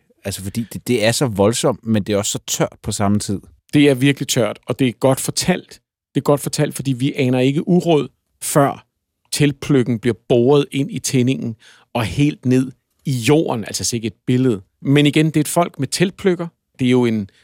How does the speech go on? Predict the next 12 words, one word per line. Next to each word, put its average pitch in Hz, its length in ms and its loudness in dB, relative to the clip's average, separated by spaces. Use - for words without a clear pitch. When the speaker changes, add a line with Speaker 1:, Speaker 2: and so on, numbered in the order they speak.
Speaker 2:
stammernes 139 560 0
hævn, - 380 0
kan - 100 -8
man 113 120 0
sige. 104 320 -8
Når, 135 440 2
altså, 123 140 -2
det 135 140 0
er 131 40 2
no-, 139 200 -4
nomadestammens 120 1120 0
anker, 147 380 2